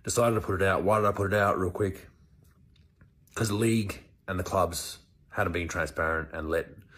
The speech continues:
not only people within the league know, um, up until a certain point, but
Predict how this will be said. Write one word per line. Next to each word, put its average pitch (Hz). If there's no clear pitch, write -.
not 107
only 98
people 92
within 87
the 82
league 98
know, 85
um, 80
up 82
until -
a 80
certain 80
point, 80
but 82